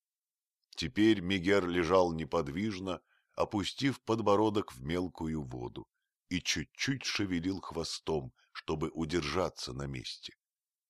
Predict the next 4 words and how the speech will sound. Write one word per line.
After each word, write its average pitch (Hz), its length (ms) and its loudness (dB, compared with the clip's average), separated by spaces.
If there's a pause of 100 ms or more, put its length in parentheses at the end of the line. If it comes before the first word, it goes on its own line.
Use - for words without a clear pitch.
(420)
Но 64 120 -10
шакал 78 600 -2
отлично 95 800 -4 (100)
помнил, 64 580 -4